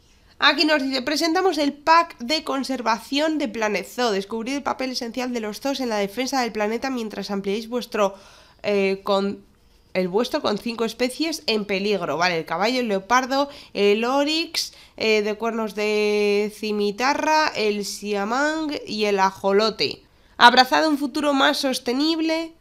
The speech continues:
y un nuevo escenario. El orfanato de vida salvaje necesita vuestra ayuda.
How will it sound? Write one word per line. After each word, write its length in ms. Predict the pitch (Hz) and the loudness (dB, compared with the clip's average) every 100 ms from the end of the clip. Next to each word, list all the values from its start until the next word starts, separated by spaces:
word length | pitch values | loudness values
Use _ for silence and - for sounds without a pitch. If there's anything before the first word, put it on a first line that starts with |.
| _ | _
y 160 | - 269 | -2 2
un 140 | 311 | 4
nuevo 180 | 311 294 | 6 6
escenario. 520 | 277 269 208 175 180 | 6 4 4 4 4
El 80 | 202 | 2
orfanato 460 | 220 220 254 294 339 | 0 2 2 4 2
de 140 | 302 | 2
vida 300 | 294 311 320 | 2 2 0
salvaje 720 | - 262 233 233 285 285 339 | 0 0 0 2 0 0 -4
necesita 480 | 294 202 220 262 277 | -4 -4 -8 -4 -4
vuestra 380 | 262 240 226 196 | -2 -4 -2 -2
ayuda. 440 | 190 214 190 - | 0 -2 -4 -4